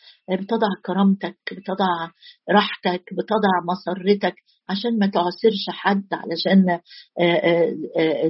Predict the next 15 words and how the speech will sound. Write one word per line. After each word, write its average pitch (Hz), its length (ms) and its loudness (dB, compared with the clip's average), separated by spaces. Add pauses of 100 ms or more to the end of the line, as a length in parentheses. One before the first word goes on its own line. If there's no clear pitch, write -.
(140)
ت-، 170 260 0
ت-، - 220 0
ترفع 202 500 4 (520)
معنويات 185 640 2
حد، 196 340 0
عشان 196 340 -2
تحسس 208 560 -4
حد 214 320 -2
قدامك 190 600 2
بالقبول 180 680 4
والتشجيع، 180 640 2 (340)
ولا 247 280 4
مستوى 214 480 2
المحبة 185 580 -2
بتاعنا. 180 580 0